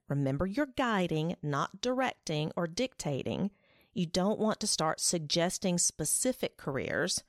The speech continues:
"You're really good with computers. Maybe you should go into computer science." You don't want to assume that just because they're good at something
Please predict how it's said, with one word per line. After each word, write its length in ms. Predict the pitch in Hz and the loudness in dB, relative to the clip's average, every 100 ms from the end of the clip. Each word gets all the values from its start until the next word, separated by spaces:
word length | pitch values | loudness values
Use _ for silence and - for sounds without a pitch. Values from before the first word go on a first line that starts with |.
| _ - - | _ -20 -12
"You're 200 | - 156 | -2 0
really 300 | 156 160 175 | 2 2 2
good 180 | 143 147 | 2 0
with 140 | 135 | -2
computers. 600 | - 123 - 226 120 110 | -2 -4 0 2 2 0
Maybe 220 | 151 156 196 | 0 2 2
you 40 | |
should 200 | 202 170 | 0 0
go 160 | 151 185 | 2 2
into 180 | 185 | 2
computer 360 | 175 156 214 202 | 0 0 2 0
science." 600 | 208 214 190 - - - _ - | 2 2 2 0 -4 -6 _ -14
You 140 | - 175 | -4 -2
don't 400 | 156 196 220 180 | 0 2 2 2
want 280 | 175 165 - | 0 0 0
to 100 | 165 | -2
assume 580 | - - 180 170 165 151 | 0 2 4 4 4 2
that 260 | 143 156 | 0 -2
just 440 | - 156 170 - - | 0 2 2 0 -2
because 500 | 214 - 151 147 - | -4 0 2 2 0
they're 180 | 143 | -2
good 420 | 147 143 156 147 139 | -2 0 2 2 0
at 120 | - | -2
something 480 | - 127 - 80 | -4 -4 -4 -6